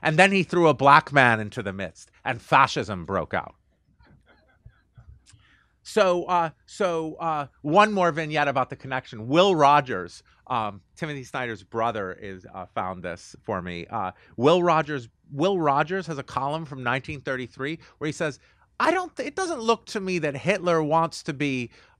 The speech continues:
uh, Mussolini. He doesn't want to be emperor. He wants to be Kliegel. It's the K K K he's imitating." So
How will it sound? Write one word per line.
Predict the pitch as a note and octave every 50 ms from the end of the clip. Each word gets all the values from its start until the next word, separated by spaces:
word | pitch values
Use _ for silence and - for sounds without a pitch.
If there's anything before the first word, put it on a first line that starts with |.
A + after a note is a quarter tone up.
| _
uh, | - B2 A#2 G#2+
Mussolini. | G#2 C#3 C#3+ - - C#3+ A#2 A2+ C3+ G3 C4 D#4 C#4 A#2+ F#2+ F#2 - - _ _ _ _ _
He | _ - C#4 D#4
doesn't | E4 D#4+ C#4+ A3+ A3 F3 E3
want | D#3+ D#3 D#3 D3+ D3 C#3+ -
to | - D#3
be | B2 C#3 C3 B2+ -
emperor. | - B2+ A#2+ A#2 - C3+ C3 C#3+ D#3
He | D3 E3 B3+
wants | C#4+ C#4 B3 G#3+ - -
to | G#3
be | F3+ G3+ G3+ - _
Kliegel. | - - - G3 A#3+ D#4 D4+ - - - - _ _ _ _ _ _ _ _ _ _ _
It's | - A#3 C4 - -
the | G#3 F#3
K | - - F#3+ F3+ E3+
K | - - F3+ F3
K | - - A3 B3 C#4 D4+
he's | B3+ A3 D#3+ -
imitating." | C#3 B2 G#2+ A2 - - A2+ F#2 E2+ D#2 D2 - _ _ _ - - - - _ - - - _ _ _ _ _ _ _ _ -
So | - - F#3+ E3 D#3 D3+ C#3 -